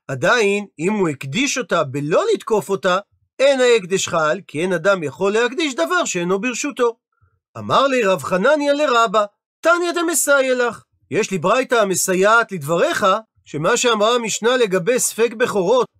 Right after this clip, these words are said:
המוציא מחברו עליו הראיה, זה מתייחס למקרה שתקפו הכהן לישראל, שאז מוציאים מידו. שאומרת הברייתא, הספקות נכנסים לדיר להתעשר. ומסביר רש"י,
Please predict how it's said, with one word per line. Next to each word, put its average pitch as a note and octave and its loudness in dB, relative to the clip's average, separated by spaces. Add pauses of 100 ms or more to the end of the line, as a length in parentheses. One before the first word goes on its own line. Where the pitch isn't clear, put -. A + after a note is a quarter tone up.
(100)
המוציא D#3 -4
מחברו F3+ 0
עליו A3 2
הראיה, C#4+ 2
זה A3 -4
מתייחס A3 -2
למקרה G#3 0
שתקפו A#3 -2
הכהן G#3 0
לישראל, B3 0
שאז C4+ 0
מוציאים D4 -4
מידו. A3 0 (320)
שאומרת C4+ 2
הברייתא, F#3 0
הספקות A#3 0
נכנסים A3+ -2
לדיר G#3 0
להתעשר. A#3+ -2 (500)
ומסביר A#3+ 0
רש"י, D#3+ -4